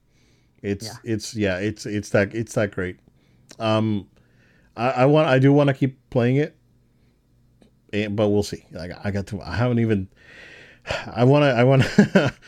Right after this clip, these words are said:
Speaker 1: <laughs> I wanna get, I wanna do Street Fighter. Like, I'm motivated for Street Fighter, right? And I'm, and I'm itching for, you know, to go back to, to Dragon Ball FighterZ, but it's just been,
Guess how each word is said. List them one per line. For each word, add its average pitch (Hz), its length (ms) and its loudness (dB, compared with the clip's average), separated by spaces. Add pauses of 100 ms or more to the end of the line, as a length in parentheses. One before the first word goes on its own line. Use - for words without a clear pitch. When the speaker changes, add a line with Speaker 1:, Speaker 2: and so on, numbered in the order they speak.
Speaker 1:
<laughs> - 240 -16
I 117 80 4
wanna 143 220 4
get, 135 280 2
I 127 80 4
wanna 151 200 4
do 156 120 6
Street 135 240 2
Fighter. 95 300 -2
Like, 113 180 -2
I'm 135 140 4
motivated 131 560 4
for 131 140 0
Street 101 240 -2
Fighter, 127 380 -2
right? 107 300 -2 (260)
And 104 160 -2
I'm, 101 160 0
and 101 160 -2
I'm 101 180 -2
itching 117 320 -2
for, 110 340 -2
you 120 380 -10
know, 110 140 -4
to 104 80 -6
go 104 140 0
back 104 220 -4
to, 95 260 -4 (640)
to 110 160 -2
Dragon 104 320 -4
Ball 101 80 -2
FighterZ, 101 420 -4
but 87 220 -10
it's 98 340 -14
just 95 340 -12
been, 90 380 -8